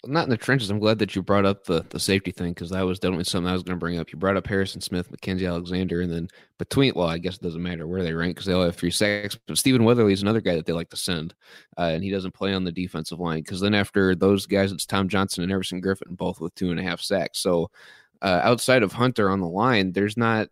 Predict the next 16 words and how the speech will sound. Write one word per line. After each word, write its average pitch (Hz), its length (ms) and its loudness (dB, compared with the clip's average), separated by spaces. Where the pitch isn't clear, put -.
I - 60 -8
mean, 90 200 -2
there's 92 160 -10
pressure 139 500 2
there, 135 260 4
but 117 160 0
they 107 80 0
don't 110 260 0
finish 104 440 0
the 92 100 -6
job 95 260 -2
and 92 80 -10
get 92 140 -8
to - 100 -20
the - 60 -20
quarterback. 92 680 2